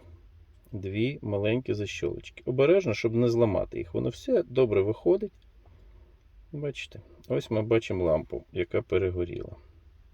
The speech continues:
Я вважаю, що її треба поміняти на світлодіод. Щоб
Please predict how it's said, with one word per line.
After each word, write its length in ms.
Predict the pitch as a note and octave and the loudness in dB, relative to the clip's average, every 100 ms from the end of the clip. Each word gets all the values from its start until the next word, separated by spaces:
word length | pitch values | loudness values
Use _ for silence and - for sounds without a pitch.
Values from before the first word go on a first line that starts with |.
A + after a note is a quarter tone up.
| - - _ _ _ - - - - - - A#2+ | -20 -20 _ _ _ -20 -20 -20 -20 -20 -10 2
Я 200 | C#3+ D#3 | 6 6
вважаю, 540 | C3 B2 C#3 E3 D3+ | 6 4 6 8 6
що 200 | - G#2+ | 4 0
її 180 | A2+ C3+ | 0 0
треба 340 | - A#2+ A2 | 6 6 6
поміняти 600 | - G#2 A2+ C3+ C#3+ - G#2 | 4 0 2 4 2 2 0
на 520 | G#2 B2 D#3 E3 D#3 - | 2 6 8 6 4 -8
світлодіод. 960 | - A2 A#2 A#2+ G#2+ G2 D#2 B1 - - - - - - - - - - - - - - - - | -10 -4 -2 0 0 2 0 -2 -8 -18 -20 -20 -20 -20 -20 -20 -20 -20 -20 -20 -20 -20 -20 -16
Щоб 300 | - - D#3 | -4 2 2